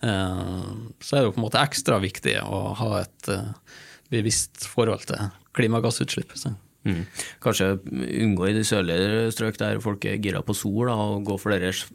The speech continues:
Speaker 2: største seilene, heller gå for en sånn <laughs> seile-, seileløsning. Du, hva sier skipsbransjen selv da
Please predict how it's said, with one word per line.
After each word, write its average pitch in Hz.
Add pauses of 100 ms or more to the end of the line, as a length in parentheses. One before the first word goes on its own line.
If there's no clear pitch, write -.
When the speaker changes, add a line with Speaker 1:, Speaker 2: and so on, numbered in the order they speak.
Speaker 2:
største -
seilene, 104
heller 107
gå 165
for -
en 147
sånn 139 (120)
<laughs> -
seile-, 120 (260)
seileløsning. 113
Du, 147 (260)
hva 147
sier 247
skipsbransjen 127
selv 113
da 240